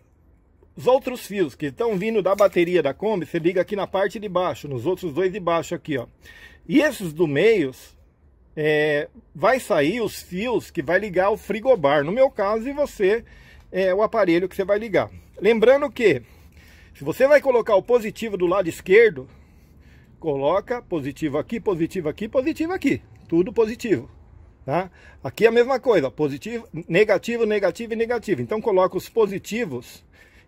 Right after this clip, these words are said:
independente de onde vem, independente se é entrada ou saída, os positivos todos de um lado e os negativos todos do outro. Legal, pessoal? Uma forma de economizar dinheiro. Por que que eu falei que nós transformamos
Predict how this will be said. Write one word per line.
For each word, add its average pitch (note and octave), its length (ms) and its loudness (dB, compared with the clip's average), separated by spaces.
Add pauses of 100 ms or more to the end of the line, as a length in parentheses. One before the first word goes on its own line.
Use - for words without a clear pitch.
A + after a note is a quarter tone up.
(100)
independente F3+ 720 2
de D3 120 -2
onde F3 200 0
vem, D3+ 320 -2
independente D#3 480 -6
se - 100 -8
é E3 40 -2
entrada D3+ 360 -4
ou C3+ 40 -6
saída, D3+ 440 -2
os B2+ 100 -6
positivos F#3 640 -2
todos E3+ 320 0
de D3 80 -4
um E3 100 -2
lado A3 380 -4 (640)
e E3+ 260 -4 (200)
os G3 140 -2
negativos G3 800 -4 (540)
todos G3+ 480 4 (880)
do E3+ 120 -2
outro. F#3+ 400 0 (360)
Legal, G3 240 2
pessoal? G#3 280 -4
Uma F#3 160 -2
forma G3+ 300 -2
de F#3 220 -12 (160)
economizar G#3 880 0
dinheiro. F3 420 -4 (1400)
Por D#4 120 -6
que E4 120 -4
que E4 80 -6
eu D4 60 -2
falei A#3 360 0
que - 80 -12
nós A#3+ 260 -8
transformamos G3+ 1200 -8